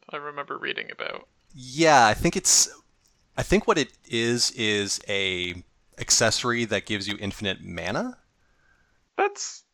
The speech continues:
Speaker 1: that, that's at least kind of cool, right?
Speaker 2: It
Speaker 1: Now you can
Speaker 2: is.
Speaker 1: spam all those souls that you have.
Speaker 2: It is, but by that point, it's, doesn't matter.
Speaker 1: That's fair.
Speaker 2: <laughs>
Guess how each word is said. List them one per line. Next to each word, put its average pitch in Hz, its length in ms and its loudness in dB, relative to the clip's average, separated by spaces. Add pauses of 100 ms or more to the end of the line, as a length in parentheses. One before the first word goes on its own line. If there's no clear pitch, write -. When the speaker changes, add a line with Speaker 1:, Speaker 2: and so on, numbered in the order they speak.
(340)
Speaker 1:
that, 415 220 -2
that's 415 180 0
at - 100 2
least 214 220 2
kind 143 300 8
of 127 100 -4
cool, - 480 -4 (240)
right? 135 240 6
Speaker 2:
It 143 60 0
Speaker 1:
Now 143 80 6
you 165 160 0
can 151 120 0
Speaker 2:
is. 196 120 4
Speaker 1:
spam 233 320 10
all 127 140 8
those 123 200 0
souls 120 280 -2
that 120 180 -4
you 123 100 -6
have. 123 280 -2 (840)
Speaker 2:
It 151 260 -8
is, 202 480 0
but - 300 -2
by 143 180 6
that 143 320 4
point, 131 600 -2 (380)
it's, - 600 0 (180)
doesn't 120 400 4
matter. 120 520 -2 (760)
Speaker 1:
That's - 200 4
fair. 139 680 8 (300)
Speaker 2:
<laughs> 131 80 -8